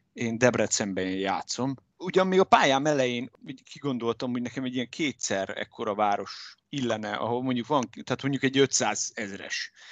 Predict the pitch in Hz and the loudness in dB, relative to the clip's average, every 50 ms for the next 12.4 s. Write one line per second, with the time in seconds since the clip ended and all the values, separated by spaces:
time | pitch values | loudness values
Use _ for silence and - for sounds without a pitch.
0 | - - - - 185 180 170 180 160 143 - - 156 139 113 - - 123 110 104 | -20 -6 2 4 4 6 8 6 6 6 4 0 0 -2 0 0 0 0 0 0
1 | 101 98 98 104 - - - 220 196 160 160 165 147 143 139 131 135 160 156 151 | 0 -4 -6 -8 -6 -4 -2 0 2 4 6 6 6 6 6 4 4 2 2 4
2 | 143 131 123 113 107 110 107 98 95 127 165 - - 285 254 220 170 - - 190 | 4 4 4 4 2 0 -4 -4 -4 -6 -6 -2 2 4 4 4 4 4 6 8
3 | 170 165 156 135 151 156 151 147 143 135 - - - - _ - 147 139 - - | 8 8 8 6 4 4 6 6 4 2 0 -6 -20 -8 _ 0 0 0 0 -2
4 | 151 - - - 113 110 107 110 123 120 117 107 117 131 - 190 180 - - - | -2 0 0 0 2 0 0 0 0 -2 -2 -2 -4 -4 -2 -2 -4 -4 -6 -18
5 | _ - - 170 165 - - - 156 156 156 156 156 - - - _ _ - 156 | _ 0 2 2 2 2 0 2 4 4 4 4 0 -4 -12 -16 _ _ 2 2
6 | 156 143 - - 165 160 160 151 151 180 151 147 127 - 139 135 143 143 143 135 | 2 2 2 0 0 0 0 0 -2 -4 -6 -6 -6 -6 -6 -6 -6 -6 -6 -6
7 | 147 143 - - - - - 127 135 139 139 143 165 160 123 101 98 - _ - | -6 -8 -8 -8 -10 -10 -10 -6 -6 -6 -6 -6 -8 -8 -8 -8 -8 -10 _ -16
8 | - - 123 107 - - - 101 101 104 101 101 104 107 - - 120 110 113 113 | -10 -8 -8 -6 -6 -2 -2 -2 -4 -4 -8 -8 -8 -10 -8 -6 -4 -2 -2 -2
9 | 117 - 117 120 131 131 127 123 131 147 151 143 - - - - - - _ _ | -4 -6 -8 -6 -6 -6 -4 -2 -2 0 -2 -2 -4 -12 -20 -20 -20 -20 _ _
10 | - 127 - 165 156 151 - - 131 127 131 117 - - 135 127 127 123 127 127 | -4 0 4 6 6 6 6 2 -2 -2 -2 -2 -2 -2 -2 -2 -2 -2 -4 -6
11 | 123 - - - 123 120 113 104 92 - 104 98 87 98 95 98 101 104 101 110 | -6 -8 -12 -10 -8 -6 -4 -4 -4 -4 -6 -8 -8 -8 -8 -8 -6 -4 -2 -2
12 | 117 120 143 160 156 - - | 0 0 -2 -4 -6 -8 -14